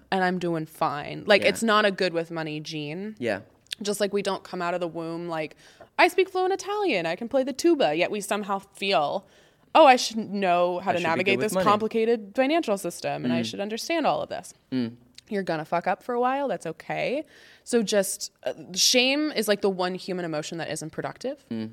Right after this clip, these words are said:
Speaker 1: Like, even the, uh, emotions that we associate with, like, negative or what we deem negative, anger, sadness, frustration, these are all productive.
Speaker 2: Yeah.
Speaker 1: Shame only makes you feel like shit.
Speaker 2: Yeah.
Speaker 1: Like, it has no other purpose.
Speaker 2: Yeah.
Speaker 1: It is not helpful. And so if you can do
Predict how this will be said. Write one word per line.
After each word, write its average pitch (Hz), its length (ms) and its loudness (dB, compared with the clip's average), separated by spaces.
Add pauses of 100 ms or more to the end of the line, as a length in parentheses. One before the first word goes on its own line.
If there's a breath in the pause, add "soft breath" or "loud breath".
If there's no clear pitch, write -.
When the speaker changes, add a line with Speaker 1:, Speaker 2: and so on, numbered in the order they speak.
(720)
Speaker 1:
Like, 180 320 2
even 233 240 2
the, 202 280 2
uh, 147 320 -2
emotions 185 360 -2
that 175 100 0
we 156 140 -2
associate 151 520 -4
with, 160 140 -8
like, 147 180 -4
negative 156 580 -4
or 151 260 -4
what - 180 -8
we 170 120 -8
deem 165 360 -4
negative, 214 460 -4
anger, 180 380 2
sadness, 165 400 -2
frustration, 160 520 -6
these 226 160 -2
are 240 80 2
all 170 140 2
productive. 170 580 -8
Speaker 2:
Yeah. 101 220 -2
Speaker 1:
Shame 294 340 6
only 240 160 0
makes 196 240 -4
you 190 60 -6
feel 165 140 -4
like - 120 -8
shit. - 240 -12 (180)
Speaker 2:
Yeah. - 160 -6 (300)
Speaker 1:
Like, 214 180 4
it 220 80 8
has 220 220 0
no 208 460 6
other 160 300 2
purpose. - 760 -8
Speaker 2:
Yeah. - 100 -6 (240 soft breath)
Speaker 1:
It 185 120 2
is 185 80 0
not 180 160 -2
helpful. - 600 -8 (360 loud breath)
And 190 120 0
so 190 400 6
if 180 140 -2
you 214 140 -2
can 214 160 -2
do 185 240 -2